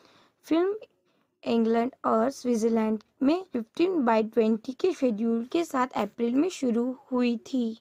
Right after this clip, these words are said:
नवंबर दिसंबर टू थाउजेंड ट्वेंटी थ्री को हिंदी भाषा के साथ-साथ तेलुगु, तमिल, मलयालम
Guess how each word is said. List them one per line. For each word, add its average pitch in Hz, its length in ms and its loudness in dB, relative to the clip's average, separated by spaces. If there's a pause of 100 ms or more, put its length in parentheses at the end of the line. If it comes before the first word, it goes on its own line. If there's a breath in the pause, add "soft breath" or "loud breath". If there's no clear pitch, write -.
(140)
नवंबर 254 240 0
दिसंबर 220 500 -4
टू 226 220 -8
थाउजेंड 269 320 -2
ट्वेंटी 214 280 -2
थ्री 208 200 -4
को - 180 -8
हिंदी 226 320 -4
भाषा 208 360 -8
के 220 200 -10
साथ-साथ 214 580 -6 (460 loud breath)
तेलुगु, 220 380 0
तमिल, 220 480 -4
मलयालम 202 540 -4